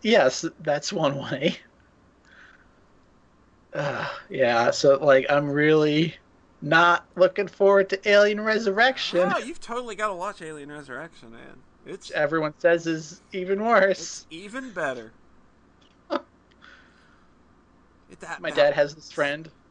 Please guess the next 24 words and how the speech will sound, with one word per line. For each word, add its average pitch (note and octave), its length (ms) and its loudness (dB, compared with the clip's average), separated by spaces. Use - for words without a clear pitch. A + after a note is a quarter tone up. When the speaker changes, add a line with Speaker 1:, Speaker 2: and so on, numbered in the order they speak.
Speaker 1:
who's, C3+ 240 -12
Speaker 2:
Mm-hmm. D3+ 220 -8
Speaker 1:
like, B2+ 160 -6
super - 720 -6
into C#3 540 2
comic C#3 300 -2
book C#3+ 160 -8
movies, C#3+ 280 -4
so, C#3 100 -2
like, A#2+ 140 2
after B2+ 300 0
X-Men, B2+ 400 -6
we've B2+ 160 -2
talked A#2+ 300 -4
about C3+ 200 4
movies A#2 300 -6
for, C3 100 -2
like, A2+ 220 -2
an B2 100 -8
hour A2+ 260 -4
and A#2 80 -4
a A#2+ 40 -6
half. A2+ 520 -2
Speaker 2:
Yeah. C3+ 440 -8